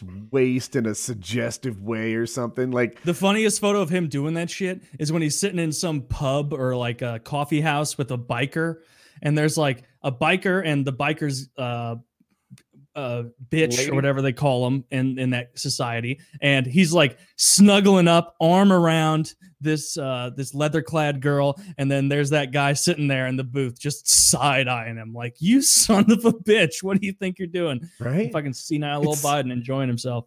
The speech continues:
Speaker 1: It seems like in Biden's entire life, he never met someone quick enough to go to violence, right? I, if Biden hit that guy in the back of the head and got the blade treatment, maybe Biden would be a better man today for it.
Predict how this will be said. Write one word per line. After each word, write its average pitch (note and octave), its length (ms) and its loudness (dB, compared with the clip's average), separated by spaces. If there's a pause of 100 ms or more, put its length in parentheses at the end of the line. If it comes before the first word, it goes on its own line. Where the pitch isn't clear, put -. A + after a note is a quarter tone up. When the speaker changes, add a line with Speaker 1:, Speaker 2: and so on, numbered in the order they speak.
Speaker 1:
It C#3 80 -10
seems A#3 200 -4
like A3+ 140 -2
in F3+ 140 -4
Biden's E3 500 -6
entire A#3 720 -2
life, F3 480 -2 (460)
he G3 80 2
never A3 280 2
met G3 300 2
someone F3 480 -2 (380)
quick E4 200 -4
enough B2+ 260 -4
to F3 100 -2
go B2+ 160 -4
to E3 80 -2
violence, A#3+ 680 -8 (600)
right? A#3 320 2 (300)
I, C#4 140 2 (440)
if E3 240 4
Biden G#3+ 360 4
hit F#3+ 200 4
that G3+ 200 2
guy F#3+ 160 4
in F#3+ 60 4
the F#3 80 4
back E3 300 -2
of F3+ 80 -2
the D#3 100 2
head F3 240 4
and F#3+ 80 -2
got D3+ 220 0
the C3+ 40 -6
blade C#3+ 360 -2
treatment, G3 400 -2
maybe F#3+ 420 2
Biden F#3 440 -2
would F3 120 -2
be F3 140 -2
a F3+ 40 2
better C#3+ 280 0
man C#3 260 -2
today A#2 260 -2
for F#2+ 360 -6
it. - 120 -12